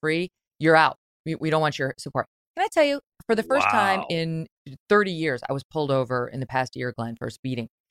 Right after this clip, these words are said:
Speaker 1: And my brother is a cop. I worked at the Fox News Channel for fourteen years. I've been very defensive of law enforcement on a lot of this nonsense that is said about them.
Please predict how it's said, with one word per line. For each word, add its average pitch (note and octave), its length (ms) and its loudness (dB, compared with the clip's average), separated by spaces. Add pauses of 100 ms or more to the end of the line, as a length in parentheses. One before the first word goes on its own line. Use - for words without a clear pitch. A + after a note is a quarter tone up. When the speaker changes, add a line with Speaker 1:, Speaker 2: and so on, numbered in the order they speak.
(360)
Speaker 1:
And F#3 200 4 (120)
my A#3+ 160 4
brother G#3 480 4
is C#3 100 -6
a C#3 60 -4
cop. A#2 340 -2 (540)
I G3+ 80 4
worked B3+ 240 2
at A3+ 100 2
the F#3+ 60 -4
Fox F3+ 280 2
News D#3+ 140 -4
Channel C#3+ 200 -2
for C#3+ 180 -8
fourteen C3 360 -4
years. A#2 320 -10 (340)
I've F#3 120 2
been G3 140 0
very G3+ 180 2
defensive D#3 440 -4
of C3 100 -6
law B2+ 160 0
enforcement B2 520 -8
on B2+ 100 -6
a B2+ 40 -4
lot B2 200 -2
of B2 60 -8
this A#2+ 140 -12
nonsense A#2+ 460 -6
that B2 120 -4
is A#2+ 100 -8
said A#2+ 140 -2
about A#2+ 240 -6
them. A#2 240 -10